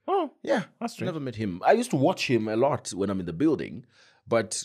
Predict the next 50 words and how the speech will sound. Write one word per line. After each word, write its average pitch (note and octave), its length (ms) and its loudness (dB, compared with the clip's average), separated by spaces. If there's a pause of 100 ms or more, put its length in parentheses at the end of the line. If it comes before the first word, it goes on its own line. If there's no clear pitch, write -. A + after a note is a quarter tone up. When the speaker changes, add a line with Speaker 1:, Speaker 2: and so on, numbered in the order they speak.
Speaker 2:
a A2+ 60 -2
lot B2+ 160 6
of C#3 80 0
the A#2+ 80 0
times A2 400 -4
he G2 80 -4
would F2+ 140 -4
be F2+ 80 -8
doing G#2+ 200 -4
his F#2 100 -6
show G2+ 200 -2
and F2 100 -4
he's D#2+ 120 -8
not G2 260 -6
there. D2 360 -6
Like, C#2 160 -16
he's C#2 240 -14
somewhere F2 520 -8
else, D2+ 560 -12
uh, B1+ 400 -12 (100)
doing D2+ 220 -10
the C2 80 -14
show C2 160 -14
from B1+ 160 -16
somewhere A1+ 280 -16
else. - 200 -20 (100)
Speaker 1:
Oh, D#3 120 -10 (200)
okay. B2 120 -14
Speaker 2:
So G#2+ 100 -4
I F#2+ 40 -2
never G#2+ 160 -4
got F2+ 120 -6
a D#2+ 40 -10
chance D#2 320 -12
to - 80 -18
meet D2 260 -12
him. - 200 -18
I, - 200 -12
I - 100 -14
even C#3+ 160 -4
got C3+ 160 -4
a A#2+ 40 -12
chance A#2+ 260 -8
to A2+ 80 -10
meet G#2+ 140 -6
Steve, B2 400 -8
Steven C3+ 360 -6
Saka, - 320 -14
but C#2 180 -16
not, G2+ 400 -12